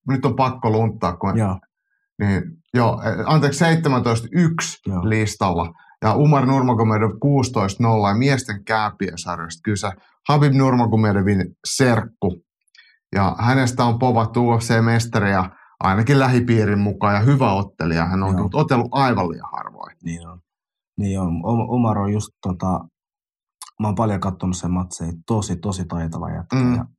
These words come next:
Speaker 2: ja miten ero ehkä Khabibista, niin paljon monipuolisempi.
Speaker 1: Jep, jep. Mm. Hän on hyvä lyömään, hyvä liikkumaan,
Speaker 2: Joo.
Speaker 1: toki hyvä painimaan. Ne on ehkä se kaikista, kaikista isoin
Speaker 2: Niin on.
Speaker 1: vahvuus, mut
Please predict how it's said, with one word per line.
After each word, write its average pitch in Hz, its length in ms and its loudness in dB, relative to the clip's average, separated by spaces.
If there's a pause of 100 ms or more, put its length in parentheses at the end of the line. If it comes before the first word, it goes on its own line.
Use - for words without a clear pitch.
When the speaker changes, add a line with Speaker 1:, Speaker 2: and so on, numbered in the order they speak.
(880)
Speaker 2:
ja 82 240 -4
miten 92 240 -4
ero 92 240 -2
ehkä 90 380 -6 (440)
Khabibista, 90 540 -2
niin 90 180 -6 (840)
paljon 113 200 0
monipuolisempi. 98 720 -4
Speaker 1:
Jep, 104 160 -2 (580)
jep. 104 160 0 (520)
Mm. 135 280 0 (800)
Hän 151 100 4
on 127 60 4
hyvä 151 200 4
lyömään, 123 520 2 (560)
hyvä 135 160 4
liikkumaan, 113 720 0 (100)
Speaker 2:
Joo. 90 260 -2 (100)
Speaker 1:
toki 135 180 4
hyvä 135 200 4
painimaan. 117 640 0 (300)
Ne 120 60 2
on 127 80 4
ehkä 113 140 0
se 120 80 2
kaikista, 135 340 0
kaikista 139 460 0
isoin 101 340 0
Speaker 2:
Niin 101 120 2
on. 107 160 2
Speaker 1:
vahvuus, 107 360 0
mut 117 180 0